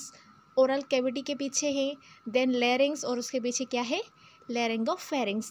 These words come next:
तो यहाँ तक अपर रेस्पिरेटरी ट्रैक्ट ख़त्म होता है। अब नीचे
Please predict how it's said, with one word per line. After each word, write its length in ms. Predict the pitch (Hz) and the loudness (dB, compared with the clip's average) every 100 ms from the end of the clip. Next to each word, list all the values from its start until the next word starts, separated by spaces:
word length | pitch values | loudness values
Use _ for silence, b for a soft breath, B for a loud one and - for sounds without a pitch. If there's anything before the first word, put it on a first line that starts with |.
| - | -2
तो 80 | 294 | -2
यहाँ 400 | 254 262 277 277 | 0 -2 -4 -4
तक 180 | 294 311 - B B B _ - | -6 -8 -12 B B B _ -4
अपर 340 | 311 - 330 | -4 -2 -2
रेस्पिरेटरी 560 | 285 240 - 247 233 262 | 0 -2 -2 -2 -2 -8
ट्रैक्ट 380 | 247 247 - - - - | -6 -6 -6 -16 -20 -6
ख़त्म 300 | 311 311 277 | -6 -2 -2
होता 220 | 247 233 | -2 -4
है। 160 | 226 233 | -4 -2
अब 300 | 285 320 - B B - | -4 -6 -10 B B -2
नीचे 400 | 254 254 320 359 | -2 0 -2 -4